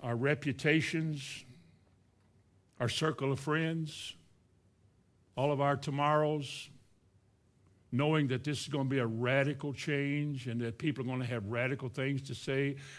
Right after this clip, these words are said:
You're gonna lose a lot of friends. We don't know if you'll gain any, but you know that if you walk this way, you're not gonna have a lot of people's admiration. And we didn't. I got a bunch of new friends. All the people I grew up with are nice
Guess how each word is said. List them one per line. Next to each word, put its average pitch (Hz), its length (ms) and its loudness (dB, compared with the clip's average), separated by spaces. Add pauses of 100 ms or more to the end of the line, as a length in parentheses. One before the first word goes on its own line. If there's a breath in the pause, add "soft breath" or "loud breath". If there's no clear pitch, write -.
You're 123 120 0
gonna 117 240 0
lose 139 280 2
a 151 40 0
lot 135 260 2
of 139 100 -2
friends. 131 500 -2
We 123 100 0
don't 127 160 0
know 127 300 0
if 131 120 -4
you'll 139 120 0
gain 139 360 2
any, 113 200 0
but 117 260 -6
you 135 80 -2
know 131 220 0
that 131 240 -2
if 135 160 -6
you 151 100 0
walk 139 320 4
this 143 280 -2
way, 117 280 -2 (420 loud breath)
you're 127 340 0
not 139 120 0
gonna 120 240 -2
have 120 320 0
a 113 40 -2
lot 107 220 0
of 107 120 -4
people's 120 400 -4 (100)
admiration. 117 720 -2 (960)
And 123 100 -2
we 180 60 -2
didn't. - 340 -8 (920)
I 113 80 -4
got 113 200 -2
a 123 40 -2
bunch 98 280 -4
of 104 60 -4
new 101 120 -6
friends. 135 380 -4 (800 loud breath)
All 113 160 2
the 120 100 -2
people 127 300 -2
I 117 80 2
grew 127 260 4
up 175 160 0
with 110 180 -2
are 110 80 -2
nice 127 580 -2